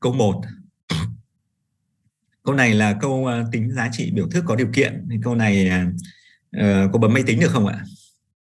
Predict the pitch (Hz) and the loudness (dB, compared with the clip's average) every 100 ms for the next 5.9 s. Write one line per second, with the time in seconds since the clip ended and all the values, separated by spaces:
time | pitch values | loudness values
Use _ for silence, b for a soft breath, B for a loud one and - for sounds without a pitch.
0 | _ _ _ _ B B B - 143 160 | _ _ _ _ B B B -2 2 2
1 | 120 120 110 117 110 107 107 220 - 156 | 0 -2 0 0 2 2 0 -2 0 0
2 | 151 135 110 107 143 143 123 117 135 131 | 2 0 0 0 -2 -4 -4 -4 -4 -6
3 | 127 117 120 151 123 98 98 104 101 113 | -6 -4 -2 0 -2 -2 -4 -6 -4 -4
4 | 117 110 120 113 - _ _ b b _ | -4 -2 -2 -4 -8 _ _ b b _
5 | _ 107 120 127 113 104 113 135 131 | _ -6 -4 0 2 2 2 0 -2